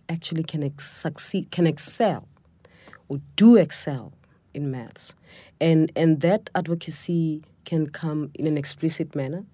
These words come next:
but it can also come in subtle, in subtle ways. So we've got to think creatively about how do we enable women to continue studying. Um, so, so for us at U C T, we, we are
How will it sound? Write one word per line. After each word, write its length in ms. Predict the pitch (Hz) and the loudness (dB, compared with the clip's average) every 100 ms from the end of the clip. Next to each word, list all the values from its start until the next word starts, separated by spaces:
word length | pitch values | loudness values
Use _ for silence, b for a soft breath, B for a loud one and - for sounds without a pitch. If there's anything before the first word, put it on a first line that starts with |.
| b b - | b b -6
but 100 | 160 | -6
it 80 | 143 | 0
can 140 | 170 | 0
also 260 | 185 196 202 | 0 -4 -6
come 240 | - 165 | -4 -4
in 80 | 147 | -2
subtle, 640 | - 147 147 147 143 143 - _ | -6 -8 -8 -8 -8 -10 -16 _
in 80 | 160 | -8
subtle 380 | 156 156 156 147 | -4 -6 -4 -4
ways. 540 | 135 123 117 - - - B B | -4 -6 -8 -10 -14 -18 B B
So 160 | - 170 | 2 6
we've 180 | 170 170 | 6 4
got 120 | 165 | 2
to 100 | 180 | 2
think 360 | - 190 185 | 2 2 2
creatively 600 | 170 165 156 - 151 143 147 | 0 -2 -2 -4 -6 -4 -4
about 480 | 139 127 131 120 | -4 -4 -4 -6
how 200 | - 143 | -8 -6
do 180 | 143 147 | -6 -6
we 200 | 151 151 - | -6 -6 -6
enable 760 | 135 - 127 127 131 127 127 - _ _ | -8 -8 -10 -8 -8 -8 -10 -14 _ _
women 440 | 135 131 123 117 - - | -8 -6 -6 -10 -14 -16
to 100 | - | -14
continue 480 | - 131 - 127 123 | -10 -10 -6 -6 -6
studying. 560 | - 131 123 120 120 - B B B B B - | -8 -8 -10 -10 -12 -16 B B B B B -6
Um, 400 | 127 117 117 - | -4 -2 -6 -4
so, 320 | - 147 143 - | 0 0 0 -2
so 180 | - | -2
for 220 | 151 - - | 0 -2 0
us 200 | 170 165 | 0 0
at 140 | 165 | -2
U 40 | 143 | -6
C 200 | - 139 | -4 -6
T, 380 | - 214 170 - b b b | -6 -6 -6 -8 b b b
we, 400 | 139 156 151 143 - | -4 -2 -2 -4 -6
we 220 | 143 156 | 0 2
are 100 | 139 | 2